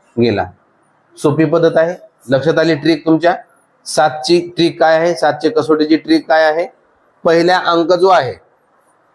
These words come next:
एकक स्थानचा, त्याची दुप्पट करायची, तो अंक सोडून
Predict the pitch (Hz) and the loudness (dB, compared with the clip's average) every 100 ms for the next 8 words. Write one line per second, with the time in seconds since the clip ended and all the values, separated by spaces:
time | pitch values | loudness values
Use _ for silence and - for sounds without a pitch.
0 | - 143 156 143 156 143 104 - _ _ | -2 2 2 0 -2 0 -4 -4 _ _
1 | _ 147 143 165 160 - 202 165 156 147 | _ -2 0 0 0 0 -2 2 2 0
2 | 175 185 190 185 180 190 - 208 185 208 | 0 0 2 0 0 -4 2 2 2 -2